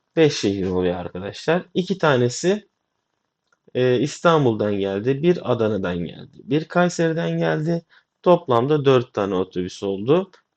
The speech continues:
Geriye kaç, hangi şehirler kaldı? Edirne kaldı ve Adana kaldı. Adana'dan gelen otobüsler art arda yer alan peronlara yerleşmiştir. Yani Adana'da birden çok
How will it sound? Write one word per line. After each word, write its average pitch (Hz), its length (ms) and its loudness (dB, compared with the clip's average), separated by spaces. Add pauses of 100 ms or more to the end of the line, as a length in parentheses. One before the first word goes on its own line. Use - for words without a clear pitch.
(120)
Geriye 160 360 4
kaç, 101 300 0 (200)
hangi 117 300 2
şehirler 98 580 -2
kaldı? 107 580 0 (760)
Edirne 139 500 2
kaldı 110 440 2
ve 175 260 4 (280)
Adana 147 640 0 (280)
kaldı. 98 840 2 (500)
Adana'dan 139 600 2
gelen 127 400 2
otobüsler 147 760 0 (140)
art 175 280 -2
arda 101 280 2
yer 127 220 4
alan 131 340 -2
peronlara 123 520 2
yerleşmiştir. - 840 -6 (480)
Yani 175 340 -2 (120)
Adana'da 127 720 0 (100)
birden 156 420 2
çok - 460 0